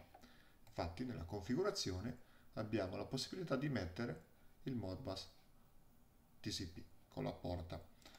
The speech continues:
Adesso andiamo a vedere come si fa a leggere attraverso Node-RED,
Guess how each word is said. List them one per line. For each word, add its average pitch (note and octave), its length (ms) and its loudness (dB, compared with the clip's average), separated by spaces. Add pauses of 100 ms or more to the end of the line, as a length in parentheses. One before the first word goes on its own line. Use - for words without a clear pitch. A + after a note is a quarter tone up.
(340)
Adesso C#3+ 300 4
andiamo B2+ 280 6
a C#3 60 6
vedere C#3 540 6 (3000)
come G3 220 2
si G3 120 2
fa G3 140 6
a E3+ 40 8
leggere A#2 340 6
attraverso A2+ 520 4
Node-RED, G2 400 0